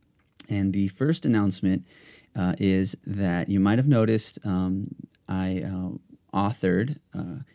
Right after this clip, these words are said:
I, I kinda feel like co-authored, but, uh, I was the author on the Swift Weekly Brief issue seventy-six that was just released on,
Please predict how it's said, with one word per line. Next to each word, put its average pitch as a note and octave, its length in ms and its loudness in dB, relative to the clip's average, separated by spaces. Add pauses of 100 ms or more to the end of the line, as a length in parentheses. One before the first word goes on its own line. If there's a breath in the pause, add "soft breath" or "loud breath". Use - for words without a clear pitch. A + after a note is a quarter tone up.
(220 soft breath)
I, A3 200 4
I D#3+ 180 2
kinda A2+ 260 2
feel G2+ 140 0
like F2+ 120 -2
co-authored, F2 680 0
but, F2+ 280 -2
uh, D#2+ 160 -4
I G2 80 0
was G#2+ 160 2
the G#2+ 140 -2
author G2+ 500 -2
on F2+ 240 2
the F2+ 60 0
Swift G2+ 340 -4
Weekly A2 280 0
Brief F#2+ 380 0
issue F#2+ 320 -2
seventy-six F#2 640 -2
that D#2 140 -2
was F#2 140 -4
just F2+ 200 -6
released F2 360 -4
on, D#2+ 260 -4